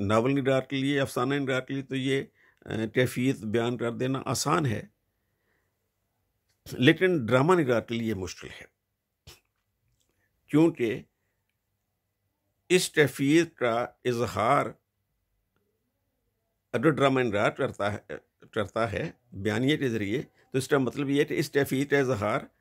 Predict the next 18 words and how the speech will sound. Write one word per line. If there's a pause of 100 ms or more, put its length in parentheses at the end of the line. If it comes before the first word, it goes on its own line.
(360)
किरदार (320)
नहीं,
किरदार
नहीं
कर
रहा,
बल्कि (260)
ड्रामा
निगार
कर
रहा
है।
किरदार
ने
तो
जो
करना
है,